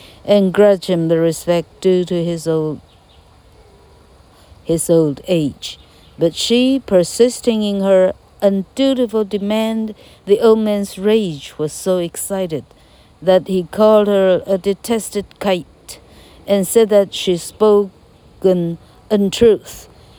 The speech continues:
And so indeed she did, for the hundred knights were all men of choice,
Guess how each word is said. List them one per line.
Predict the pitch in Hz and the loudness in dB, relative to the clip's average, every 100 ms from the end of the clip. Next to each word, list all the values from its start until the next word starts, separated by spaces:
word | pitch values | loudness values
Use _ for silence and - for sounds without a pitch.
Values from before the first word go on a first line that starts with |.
| - | -6
And | 202 208 | -4 -4
so | - 240 | 0 4
indeed | 233 220 208 240 220 | 4 2 0 0 0
she | - 240 | -4 -4
did, | 214 247 233 - - _ _ _ | 0 2 2 -2 -20 _ _ _
for | - 208 208 | -2 4 4
the | 190 190 | 4 0
hundred | 208 254 226 196 | 0 0 -2 -4
knights | 208 196 180 - | -4 -2 -4 -4
were | 180 170 - | -2 -2 -2
all | 208 214 220 | 2 2 2
men | 202 196 196 185 | -4 -4 -4 -6
of | 170 | -8
choice, | - 190 180 151 139 - | -8 -4 -2 -2 -6 -14